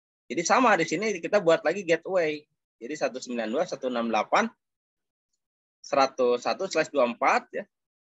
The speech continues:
Ini gateway-nya nanti akan didistribusikan ke I P ini, hotspotnya, akses point-nya nanti disebarkan lagi ke klien. Sehingga klien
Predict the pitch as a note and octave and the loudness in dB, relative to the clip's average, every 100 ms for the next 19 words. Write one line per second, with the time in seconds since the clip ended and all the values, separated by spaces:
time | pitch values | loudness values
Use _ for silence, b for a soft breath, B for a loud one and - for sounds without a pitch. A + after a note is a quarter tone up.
0 | _ A2 A2 D3+ B2+ A#2 A2+ A2+ E3 A3+ | _ -20 -14 -8 -8 -4 -4 -2 -6 -6
1 | _ _ _ - G2+ F3+ F#3 F3 E3+ C#3 | _ _ _ -14 -8 0 2 2 0 -4
2 | C3+ B2+ A#2+ A2+ C3+ E3+ F3 D#3 A#2 A2 | -6 -6 -6 -6 -2 -2 0 -2 0 -2
3 | - F3+ G#3 - _ _ _ _ _ _ | -4 -8 -10 -12 _ _ _ _ _ _
4 | _ _ _ _ _ _ _ A#2+ A#2+ F#3+ | _ _ _ _ _ _ _ -8 -2 -2
5 | - _ - B2 - A#2+ C#3 F#3 A3+ C3 | -4 _ -10 -8 0 -2 2 0 -2 -6
6 | C#3+ B2+ B2 A2+ D3+ E3 A#2 D#3+ C3 B2+ | -6 -4 -2 -2 -2 -4 -4 -6 -2 -2
7 | A#2 B2 A#2 G#2 B2+ C#3 F#3 - - _ | 0 -2 -2 -4 -4 -2 -4 -6 -18 _
8 | _ _ _ - A2 G#2 G#2+ G2+ _ _ | _ _ _ -6 -4 -2 -4 -8 _ _
9 | - - D#3 A#2+ A#2 | -14 -2 0 0 2